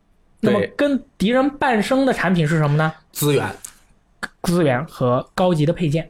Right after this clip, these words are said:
Speaker 1: 啊。
Speaker 2: 对，这个高级的配件跟以前不一样的是呢，你获得这些配件以后，可以极大地强化你武器的威力。
Speaker 1: 嗯。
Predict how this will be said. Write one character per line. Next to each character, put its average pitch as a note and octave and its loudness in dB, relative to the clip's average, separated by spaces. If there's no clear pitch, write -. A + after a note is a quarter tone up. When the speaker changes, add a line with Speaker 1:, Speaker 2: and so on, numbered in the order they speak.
Speaker 1:
啊。 A#2 -2
Speaker 2:
对， G#3 2
这 B3+ -2
个 A#3+ 0
高 D4 2
级 B3 0
的 C4 2
配 B3+ 2
件 A#3 2
跟 A3+ 2
以 F3 2
前 F#3 2
不 F3+ -2
一 G3 2
样 F#3+ 2
的 F3 2
是 E3+ -4
呢， D#3 2
你 C3 0
获 G#3+ 0
得 F3 2
这 F#3 0
些 F3+ 2
配 F#3+ 0
件 E3 2
以 - 2
后， D3+ 2
可 F3 0
以 D3 2
极 D3 -2
大 G#3 2
地 D#3+ 2
强 D3 -2
化 F3+ 2
你 D#3+ 2
武 C#3 0
器 D#3+ -2
的 D3 0
威 F3 2
力。 F#3+ 0
Speaker 1:
嗯。 D3 -6